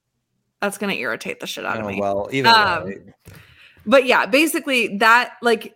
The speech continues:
Speaker 1: there's a di-, Braxton Hicks can happen in, like, one part of your uterus. And then you, kn-, I did, I was like, "Oh my
Speaker 2: It's,
Speaker 1: God, I"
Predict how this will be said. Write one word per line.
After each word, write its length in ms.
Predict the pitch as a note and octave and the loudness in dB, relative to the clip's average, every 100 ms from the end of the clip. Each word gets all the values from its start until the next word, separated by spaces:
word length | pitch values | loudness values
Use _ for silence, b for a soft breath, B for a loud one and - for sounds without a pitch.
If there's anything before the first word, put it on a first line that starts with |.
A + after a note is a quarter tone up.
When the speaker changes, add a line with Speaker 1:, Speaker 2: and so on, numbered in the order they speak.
| _ _ _ _ _ _ | _ _ _ _ _ _
Speaker 1:
there's 240 | A#3+ D4 C#4+ | 0 0 0
a 60 | |
di-, 260 | C4+ C#4+ A#3 _ - | -2 -4 -6 _ -2
Braxton 380 | B3+ D#4 - F#4 | 2 2 0 -4
Hicks 240 | C#4+ B3+ | -4 -6
can 100 | - C4 | -6 -2
happen 280 | G3+ G3+ | -2 -4
in, 80 | G#3 | -6
like, 140 | F3+ F3+ | -6 -6
one 260 | F3 E3+ | -8 -6
part 180 | G3 G#3 | -2 -2
of 60 | G#3 | -2
your 140 | A3 A3 | -2 -2
uterus. 560 | A3+ A3+ A#3 B3+ - - b b b - | 0 0 -2 -4 -8 -12 b b b -4
And 140 | A3 | -4
then 160 | A3 G#3 | -4 -6
you, 400 | G#3 G#3 B3 C4+ | -4 0 2 0
kn-, 80 | A3+ | 0
I 120 | G3 B3 | 0 0
did, 140 | D#4+ | 0
I 120 | A#3 | 0
was 120 | B3+ C4 | -2 -4
like, 140 | B3 B3+ | -6 -4
"Oh 60 | |
my 100 | E4 | -4
Speaker 2:
It's, 140 | D4+ D#4 | -4 -6
Speaker 1:
God, 120 | |
I" 40 | C#4 | -2